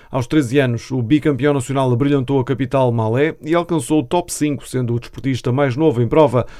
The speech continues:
A colega Luana Dourado manteve o estatuto de um dos maiores nomes do escalão feminino da atualidade. A vice-campeã mundial júnior fechou o top cinco com uma prestação de excelência ao colocar ondas impressionantes no bolso. Toda a equipa técnica está também de parabéns,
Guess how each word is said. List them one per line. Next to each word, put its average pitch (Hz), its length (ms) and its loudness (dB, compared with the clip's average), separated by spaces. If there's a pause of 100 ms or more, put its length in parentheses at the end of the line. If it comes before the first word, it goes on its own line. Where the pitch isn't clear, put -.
(140)
A 143 100 -2
colega 131 460 2
Luana 156 380 2
Dourado 135 420 2
manteve 135 300 -2
o - 20 -6
estatuto 135 480 -4
de 123 140 -2
um 139 80 0
dos 120 180 -2
maiores 120 380 0
nomes 185 260 0
do 175 80 0
escalão 143 340 0
feminino 135 420 -2
da 123 100 -2
atualidade. 123 600 2 (320)
A 117 80 -4
vice-campeã 123 600 0
mundial 120 360 0
júnior 139 440 2 (240)
fechou - 300 2
o - 20 -2
top 185 280 -2
cinco 156 300 -2
com 131 120 -4
uma 127 120 2
prestação 131 460 -2
de - 80 -6
excelência 139 560 -2
ao 185 100 0
colocar 135 480 -2
ondas 147 500 0
impressionantes 123 640 -2
no 117 120 -4
bolso. - 480 -10
Toda 131 200 0
a 135 40 0
equipa 139 240 0
técnica 120 420 -2
está 123 280 -2
também 127 360 0
de 101 80 -6
parabéns, 139 480 2